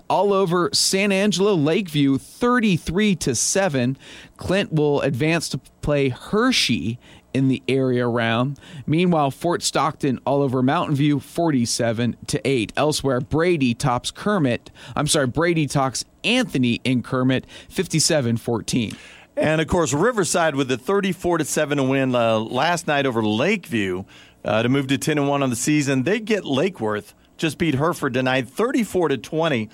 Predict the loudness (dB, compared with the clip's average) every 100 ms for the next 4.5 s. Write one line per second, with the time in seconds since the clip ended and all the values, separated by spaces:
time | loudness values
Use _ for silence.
0 | -16 -20 -6 0 0 0 -2 -2 0 -2
1 | -2 -2 0 -2 -4 -12 -20 _ _ -2
2 | 0 0 0 0 0 -2 -2 0 -2 -2
3 | 0 0 0 -4 -4 -2 -2 -6 -2 0
4 | 2 2 2 -2